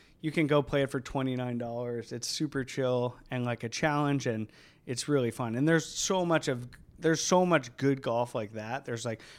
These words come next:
all these sort of one-time private clubs that have, you know, designed by Donald Ross or by, you know, some notable people that have held up and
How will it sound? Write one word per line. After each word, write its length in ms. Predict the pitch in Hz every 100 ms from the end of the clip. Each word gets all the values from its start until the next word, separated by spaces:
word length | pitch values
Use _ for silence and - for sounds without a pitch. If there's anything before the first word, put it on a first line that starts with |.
| -
all 220 | - 139 143
these 220 | 139 127
sort 180 | 139 123
of 160 | 113 120
one-time 680 | - 135 131 139 127 135 131
private 400 | - 123 120 117
clubs 340 | - 120 120 120
that 180 | 117
have, 200 | 117 110 - - _ -
you 100 | 131
know, 80 | 117
designed 420 | 120 123 127 120
by 120 | 120
Donald 300 | 120 123 120
Ross 360 | 117 117 117 -
or 120 | 113
by, 300 | 113 113 110 - _
you 140 | 160 123
know, 140 | 110 - _ _ -
some 240 | - 160 147
notable 380 | 143 147 139 127
people 400 | 135 127 139 131
that 220 | 123 113 -
have 180 | 135 131
held 240 | 123 127 131
up 200 | 131 127
and 320 | 123 120